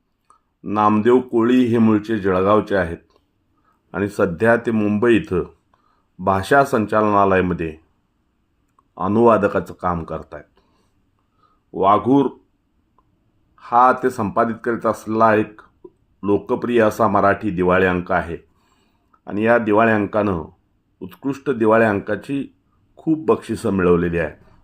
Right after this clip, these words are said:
नामदेव कोळी यांचा कविता संग्रह काळोखाच्या कविता हा नुकताच प्रसिद्ध झालेला आहे. तर आपण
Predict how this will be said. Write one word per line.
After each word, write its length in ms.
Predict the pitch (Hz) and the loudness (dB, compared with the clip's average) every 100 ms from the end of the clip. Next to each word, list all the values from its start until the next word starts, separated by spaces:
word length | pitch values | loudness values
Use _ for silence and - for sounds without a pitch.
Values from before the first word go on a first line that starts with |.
| _ _ _ _ _ _ _ _ _ | _ _ _ _ _ _ _ _ _
नामदेव 540 | - 104 117 117 131 143 | -4 2 4 4 4 2
कोळी 460 | - 123 123 139 | 2 4 6 6
यांचा 560 | 127 117 131 127 120 - - _ _ _ _ - | 4 4 4 6 4 2 -6 _ _ _ _ -4
कविता 380 | 113 127 139 | -2 2 2
संग्रह 580 | 131 123 104 104 98 87 78 - _ _ _ _ - | 2 0 2 2 2 -2 -8 -12 _ _ _ _ -2
काळोखाच्या 600 | 104 113 127 127 117 123 | 2 4 2 -2 -4 -4
कविता 420 | - 104 101 90 82 | 0 -2 0 -2 -2
हा 120 | 90 | -4
नुकताच 480 | 98 92 - 110 - | -6 -8 -8 -8 -8
प्रसिद्ध 440 | - - 101 85 | -18 -16 -12 -10
झालेला 400 | 87 85 85 90 | -10 -4 -2 -2
आहे. 80 | 78 - _ _ _ _ _ _ _ _ _ _ _ | -4 -12 _ _ _ _ _ _ _ _ _ _ _
तर 100 | 127 | 0
आपण 400 | 110 - 131 127 | 0 4 4 2